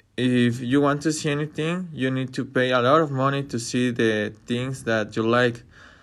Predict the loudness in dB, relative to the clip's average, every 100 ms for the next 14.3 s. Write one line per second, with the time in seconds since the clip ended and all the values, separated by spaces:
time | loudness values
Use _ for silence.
0 | -20 -14 -2 2 4 4 2 -2 0 0
1 | 2 2 2 2 2 2 0 -2 0 0
2 | 0 0 0 0 -2 -6 -6 -8 -6 -6
3 | -4 -2 -2 -2 -4 -4 -4 -4 -4 0
4 | 0 0 -2 -2 -4 -8 0 4 4 4
5 | 2 0 -10 -18 _ -4 0 2 2 2
6 | 2 2 2 -2 0 0 2 2 6 4
7 | 4 -6 -16 -20 -20 -20 -20 -4 2 4
8 | 4 6 6 6 6 4 4 2 0 -2
9 | -2 -4 -4 -12 -20 _ -10 0 2 2
10 | 2 0 -2 -2 0 2 4 4 0 -2
11 | -2 -4 -10 -4 0 0 -2 -2 -2 0
12 | 2 2 0 -4 0 -2 0 -2 -2 -2
13 | -2 -2 0 -2 -2 -6 -4 0 0 0
14 | -2 -4